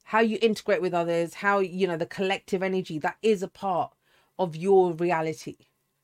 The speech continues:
You know, group consciousness. I've ke-, or, you know, if you wanna s-, take it down to the mundane,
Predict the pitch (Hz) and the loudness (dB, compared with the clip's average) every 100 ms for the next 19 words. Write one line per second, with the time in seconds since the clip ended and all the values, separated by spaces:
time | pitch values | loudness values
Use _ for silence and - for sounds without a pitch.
0 | _ _ _ - 160 147 139 208 202 - | _ _ _ -10 -8 -6 0 0 0 -2
1 | 208 190 - 175 180 139 - 160 151 - | -4 -2 -4 -8 -8 -10 -6 -6 -6 -10
2 | - - - 196 220 170 180 196 160 160 | -14 -12 -6 -6 -6 -6 -4 -2 -2 -6
3 | 156 180 185 180 180 - _ - 170 160 | -10 -8 -6 -6 -8 -16 _ -12 -10 -10
4 | 175 170 - 160 156 160 156 196 208 208 | -12 -12 -12 -10 -8 -8 -4 -2 -2 -2